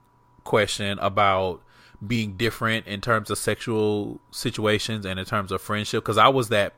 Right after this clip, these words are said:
person. And I didn't realize it until I had hooked up with one of my friends, and I was like, something happened,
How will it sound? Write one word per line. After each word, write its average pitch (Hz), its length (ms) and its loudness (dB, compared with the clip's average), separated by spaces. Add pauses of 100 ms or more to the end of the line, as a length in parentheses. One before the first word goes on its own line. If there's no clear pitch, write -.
(140)
person. - 440 4 (1000)
And 110 140 2
I 104 80 8
didn't 101 320 0
realize 98 500 6
it 98 80 -2
until 95 320 0
I 92 120 6
had 95 180 2
hooked 95 240 -4
up 95 200 0
with 92 120 -2
one 95 140 -2
of 92 40 -4
my 92 120 0
friends, 95 440 -4
and 87 180 -4
I 87 80 0
was 87 200 -6
like, 85 420 0 (500)
something 185 360 10
happened, 117 540 6